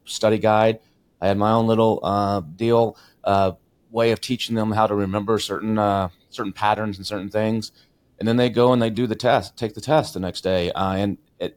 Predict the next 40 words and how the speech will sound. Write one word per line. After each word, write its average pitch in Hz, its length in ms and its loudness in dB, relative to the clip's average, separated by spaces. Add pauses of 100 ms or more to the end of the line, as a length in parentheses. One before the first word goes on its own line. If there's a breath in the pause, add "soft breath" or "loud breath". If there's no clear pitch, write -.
(120)
evidently 143 480 2
worked 131 400 2
because 104 280 0
they 104 120 -2
kept - 200 -4
coming 110 240 0
back. 90 340 0 (200)
So 95 200 -4
if 90 100 -4
I 113 80 4
sucked, - 580 -2
they 95 100 -4
probably 113 400 0
would 95 180 -4
not 107 140 0
have 98 120 -2
kept - 200 -6
coming 95 220 -4
back. 101 320 2 (600 soft breath)
But - 140 -4
three 131 200 2
times 123 240 2
a 107 60 -4
semester, 117 420 0
I 107 40 0
charged 104 300 0
fifteen 123 400 -6
dollars 117 320 2
a 113 60 -2
head. 110 260 4
A - 280 -20
couple 110 120 -8
of 110 60 -4
my 107 140 2 (360)
college 110 340 2
roommates 110 440 0
would 101 100 -6
sit 107 200 -4
there 107 260 4
and 95 140 -2